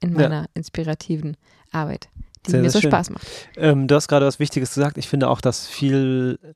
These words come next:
Speaker 2: ähm, dass es an Menschlichkeit fehlt, oft draußen auf der
Speaker 1: Mhm.
Speaker 2: Straße.
Speaker 1: Ja.
Speaker 2: Alleine schon, wenn jemand niest. Und
Speaker 1: Ja,
Speaker 2: halt,
Speaker 1: oh
Speaker 2: das ist so
Speaker 1: Gott.
Speaker 2: krass. Die Leute haben dann Angst und, und sagen nichts mehr. Und ich sag dann halt, „Gesundheit.“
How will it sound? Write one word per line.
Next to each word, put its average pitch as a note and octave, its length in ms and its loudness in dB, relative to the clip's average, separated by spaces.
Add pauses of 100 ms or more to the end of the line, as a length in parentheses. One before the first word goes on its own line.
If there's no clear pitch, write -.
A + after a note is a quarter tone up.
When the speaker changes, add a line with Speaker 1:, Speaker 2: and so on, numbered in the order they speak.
(500)
Speaker 2:
ähm, A2+ 960 -2
dass A#2+ 160 0
es A#2 120 -6
an A#2+ 120 2
Menschlichkeit B2 800 -2
fehlt, D#3 580 0
oft D#3 360 0
draußen E3+ 340 4
auf F3 100 2
der - 100 2
Speaker 1:
Mhm. F3+ 40 2
Speaker 2:
Straße. F3 480 -2 (280)
Speaker 1:
Ja. F#3+ 100 0
Speaker 2:
Alleine C#3 400 2
schon, D3 180 0
wenn C#3 100 0
jemand C3+ 300 -2
niest. C#3 680 -2 (480)
Und A3 120 2
Speaker 1:
Ja, - 60 2
Speaker 2:
halt, C4+ 120 4 (300)
Speaker 1:
oh A#3 80 -4 (120)
Speaker 2:
das G#3+ 120 -2
ist G#3+ 60 -4
so D#3+ 80 4
Speaker 1:
Gott. F3+ 80 0
Speaker 2:
krass. - 340 -2
Die B2+ 100 -2
Leute C#3 220 2
haben C#3+ 120 0
dann B2+ 160 -2
Angst D#3+ 400 -2
und, B2+ 180 -6
und C3+ 180 -6
sagen D3+ 240 -2
nichts C#3 240 -6
mehr. D3+ 140 -2
Und A#2+ 120 -8
ich A#2+ 100 -8
sag C#3+ 180 -4
dann A#2+ 140 -4
halt, C3 100 -2 (520)
„Gesundheit.“ C3 640 -2